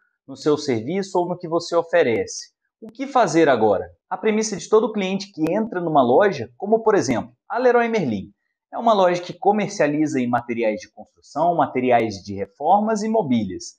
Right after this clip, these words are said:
O cliente, ele já sabe o que você vende. Então, a estratégia, ela tem que ser bem simples e direcionada.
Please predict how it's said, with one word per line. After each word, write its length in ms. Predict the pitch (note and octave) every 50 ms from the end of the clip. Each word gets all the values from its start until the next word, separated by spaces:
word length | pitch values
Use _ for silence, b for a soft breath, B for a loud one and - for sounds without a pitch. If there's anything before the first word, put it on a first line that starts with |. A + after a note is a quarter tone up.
| _ _ _ _
O 100 | - E3
cliente, 380 | E3 E3+ F#3 G3 G#3 G#3 G#3 G#3+
ele 160 | F#3+ F3+ E3
já 280 | A#2+ G2+ C3+ E3 G3+ G#3
sabe 560 | - - - - F#3 F3 E3+ F#3 F#3 F3 G3
o 60 | G3
que 180 | F#3+ _ - F3
você 320 | E3 F3+ F3 - - F#3+
vende. 480 | D#3+ C3+ C3 B2 A2+ G2+ F#2 - - - -
Então, 440 | G2 - - G#3 A#3 A#3+ A#3 - -
a 80 | - F3+
estratégia, 560 | F3+ - - F#3+ F3+ - - F3+ F#3 F3+ G3
ela 120 | F#3+ F#3
tem 160 | F#3 - F#3+ F#3+
que 80 | -
ser 240 | - - F#3+ F#3 F3+
bem 320 | D3+ C#3+ F3 G3 G#3+ A3+
simples 580 | A3 A3 - - E3+ F#3 G3 G3 G3 G3 F3 F3
e 60 | F3
direcionada. 800 | D3+ E3+ F3 F#3 F3+ - - F#3 F3 E3 C#3 C3 A#2 F#2+ F2+ -